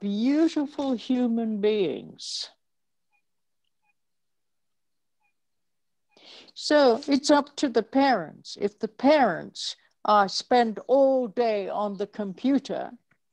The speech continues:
and have no time for the kids, what example is that for the children? But if the, the parents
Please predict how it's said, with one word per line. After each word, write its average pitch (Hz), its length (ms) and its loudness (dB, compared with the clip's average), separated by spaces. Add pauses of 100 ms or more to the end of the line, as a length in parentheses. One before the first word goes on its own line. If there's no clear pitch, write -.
(960)
and 220 140 -2
have 220 220 0
no 247 280 0
time 226 460 -6
for - 180 -10
the 170 120 -10
kids, - 580 0 (560)
what 294 200 2
example 226 760 -4
is 180 260 -10
that 170 280 -4 (100)
for 175 240 -12
the 165 140 -14
children? - 720 -10 (1800)
But 254 200 6
if - 280 -2
the, 165 340 2 (180)
the 185 120 0
parents 220 840 0